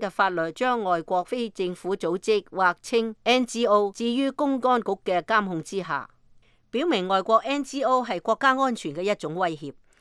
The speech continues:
呢一部法律二零一七年一月一號生效，但係好多外國N G O同佢哋喺中國國內嘅合作者，二零一六年年底之前就開始縮減工作。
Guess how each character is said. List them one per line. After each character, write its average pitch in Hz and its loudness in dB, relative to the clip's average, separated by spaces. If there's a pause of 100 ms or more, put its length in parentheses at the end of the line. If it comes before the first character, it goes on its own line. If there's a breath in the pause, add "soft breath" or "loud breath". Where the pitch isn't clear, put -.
(220 soft breath)
呢 214 -2
一 214 4
部 170 -4
法 165 0
律 160 -4
二 160 -4
零 175 -4
一 247 -2
七 247 -4
年 170 -4
一 - 0
月 226 -4
一 202 -4
號 214 -4
生 196 -8
效， 143 -10 (360 soft breath)
但 220 0
係 220 0
好 226 -2
多 294 2
外 190 2
國 190 2
N 240 0
G 220 -8
O 208 0
同 175 -2
佢 214 -2
哋 202 0
喺 196 -2
中 269 -4
國 208 4
國 196 0
內 175 0
嘅 180 -6
合 175 -6
作 165 -2
者， 160 -10
二 156 -6
零 190 -6
一 226 -2
六 220 0
年 156 -6
年 151 -8
底 170 -4
之 226 -8
前 139 -12
就 170 -4
開 196 -2
始 180 -8
縮 - -16
減 156 -6
工 165 -10
作。 139 -10